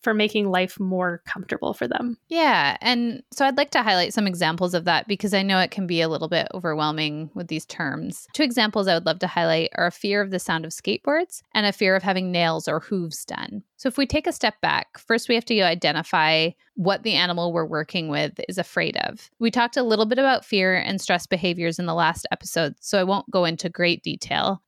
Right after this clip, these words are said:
Speaker 2: But depending on the species, you might observe cowering, running or flying away, freezing, barking, running towards the fearful situation aggressively, hissing, swatting, scratching, pecking, and more.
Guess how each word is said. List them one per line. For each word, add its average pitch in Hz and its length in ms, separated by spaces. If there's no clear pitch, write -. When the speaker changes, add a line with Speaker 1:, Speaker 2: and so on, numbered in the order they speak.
Speaker 2:
But 214 140
depending 247 340
on 262 80
the 254 60
species, 185 580
you 185 80
might 180 200
observe 180 400
cowering, 220 760
running 196 520
or 170 160
flying 175 440
away, 165 560
freezing, 220 680
barking, 175 600
running 185 220
towards 226 400
the 220 80
fearful 185 400
situation - 540
aggressively, 196 840
hissing, 220 640
swatting, 170 580
scratching, 180 800
pecking, 175 460
and 165 340
more. - 340